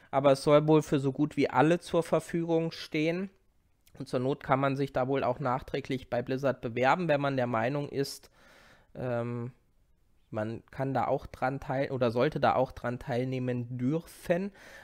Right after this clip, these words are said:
Aber, ähm, also letzten Endes, Nummer eins und zwei könnt ihr bei so gut wie jedem absnacken. Wenn ihr es bei mir machen wollt, würde ich mich freuen. Wenn nicht, wie gesagt, gönnt's euch bei jedem anderen. Nummer drei wird reglementiert.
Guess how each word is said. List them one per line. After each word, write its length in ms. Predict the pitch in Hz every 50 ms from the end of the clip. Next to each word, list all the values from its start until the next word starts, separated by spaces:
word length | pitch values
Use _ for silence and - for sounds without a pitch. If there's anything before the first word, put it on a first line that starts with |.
| - -
Aber, 360 | - 135 135 139 131 - -
ähm, 420 | 123 123 120 120 120 120 127 131 - _ _ _ _ _ - - - -
also 180 | 139 135 160
letzten 400 | 160 147 180 226 - - - -
Endes, 500 | 175 - 151 170 202 202 208 196 - - - - - - - - - _ _ -
Nummer 220 | 147 151 156 143
eins 280 | - 143 170 196 202 -
und 100 | 175 156
zwei 320 | - - - 160 165 170
könnt 240 | 165 - 185 156 156
ihr 80 | 151 135
bei 220 | - 131 127 131
so 120 | 135 143 127
gut 200 | 135 143 143 139
wie 80 | 131
jedem 260 | 127 143 165 185 180
absnacken. 580 | 120 123 160 - - - 156 147 147 - - 143
Wenn 120 | 135 135
ihr 80 | 135 135
es 80 | 127 -
bei 160 | - 127 120
mir 180 | 131 139 139
machen 300 | 143 143 135 131 156 143
wollt, 180 | 131 131 131 127
würde 160 | 131 131 120
ich 100 | 123 123
mich 180 | 131 127 120 -
freuen. 380 | - - 135 135 139 143 135
Wenn 120 | 127 123 120
nicht, 260 | 127 135 135 - -
wie 80 | 131 123
gesagt, 400 | 120 110 127 117 107 - - -
gönnt's 220 | 139 135 - -
euch 160 | 127 127 131
bei 100 | - 123
jedem 260 | 127 127 127 123 123
anderen. 380 | - 98 127 151 151 147 147 160 - - - - - - -
Nummer 260 | 147 139 131 143 147
drei 380 | 143 - - 135 143 151 160 160
wird 180 | 160 147 - -
reglementiert. 920 | 147 135 - 143 135 135 127 127 127 - - - 170 170 175 - -